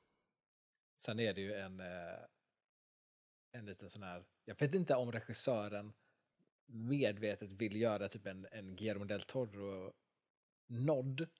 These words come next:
eh, eller nickning, liksom, till, till, till den scenen eller inte. Eh, eller om det bara är så att det, det är liksom ett sätt att göra det på. För att bad guyen, han blir liksom,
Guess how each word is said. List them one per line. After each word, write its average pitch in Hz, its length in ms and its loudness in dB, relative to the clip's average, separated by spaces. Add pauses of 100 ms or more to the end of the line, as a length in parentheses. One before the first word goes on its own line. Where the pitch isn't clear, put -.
(800)
eh, 110 480 -12 (420)
eller 107 200 -12
nickning, 110 420 -12
liksom, 123 220 -10
till, 139 180 -8
till, 113 260 -8 (960)
till 117 140 -4
den 110 100 -2
scenen 90 360 -2
eller 95 140 -4
inte. 95 420 -8 (240)
Eh, 92 380 -12 (460)
eller 107 160 -4
om 92 80 -10
det 95 60 -6
bara 90 280 -2
är 87 80 -6
så 95 80 -12
att 92 120 -18
det, 101 80 -12
det 90 180 -8
är 85 80 -8
liksom - 220 -12 (380)
ett - 200 -18
sätt - 200 -14
att - 100 -16
göra 87 120 -4
det 90 60 -8
på. 98 180 -8
För 110 120 -10
att - 200 -12 (320)
bad 101 400 0
guyen, 107 380 2
han 107 180 -6
blir 107 260 -2
liksom, 101 340 -6